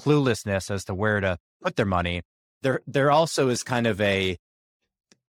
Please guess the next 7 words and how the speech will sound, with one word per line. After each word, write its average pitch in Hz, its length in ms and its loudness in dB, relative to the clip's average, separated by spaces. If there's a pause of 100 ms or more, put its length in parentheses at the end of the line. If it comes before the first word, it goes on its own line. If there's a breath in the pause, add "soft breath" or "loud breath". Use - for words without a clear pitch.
(120)
an 135 200 -2
urgency 156 640 0
that 127 160 -2
I'm 123 200 2
sensing 147 640 -4 (100)
i-, - 100 -10 (140)
across 127 640 -2